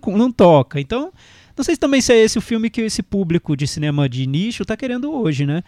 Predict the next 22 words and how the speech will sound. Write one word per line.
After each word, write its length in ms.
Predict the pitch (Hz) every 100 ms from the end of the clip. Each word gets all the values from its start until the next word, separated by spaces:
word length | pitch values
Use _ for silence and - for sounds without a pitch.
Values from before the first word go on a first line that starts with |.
| _ _ _ -
Mas 180 | 151
que 120 | - 190
existe 380 | 160 202 247 302
um 20 |
desejo 540 | 240 208 170 170 151
do 100 | 151
público 560 | 151 156 151 151 - 143 -
que 120 | - 147
vai 240 | 147 180
ao 60 | 220
cinema 460 | - 175 151 147
no 120 | 143
Brasil 460 | 139 151 143 131 139
por 180 | 127 151
filmes 340 | - 151 147
contundentes 720 | - 165 202 208 156 143 135
sobre 260 | - 156 190
o 20 |
Brasil 440 | 180 165 135 135 143
de 120 | 135
hoje, 220 | 139 170
eu 100 | 196